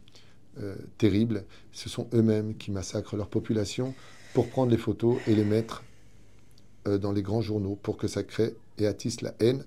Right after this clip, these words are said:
des musulmans dans le monde, car comme ils le disent dans leur charte, ils veulent amener tout l'islam à une guerre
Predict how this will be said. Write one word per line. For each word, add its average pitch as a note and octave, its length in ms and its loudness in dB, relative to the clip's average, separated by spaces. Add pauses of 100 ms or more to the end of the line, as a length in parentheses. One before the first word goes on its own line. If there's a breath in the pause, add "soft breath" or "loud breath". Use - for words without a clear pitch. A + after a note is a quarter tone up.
(520 loud breath)
des A#2 200 6
musulmans G#2+ 380 2
dans G2+ 120 -2
le G2 80 -2
monde, G#2+ 260 -2
car - 160 -4
comme C3+ 160 4
ils A#2+ 60 4
le A2 80 4
disent G#2 160 2
dans G2+ 80 -2
leur F#2+ 140 -8
charte, A#2 360 -4
ils A2 100 4
veulent A2 300 0
amener A2 340 0 (200)
tout - 260 2
l'islam A2 460 -2 (400 soft breath)
à G#2+ 60 2
une G#2 200 2
guerre A2+ 380 4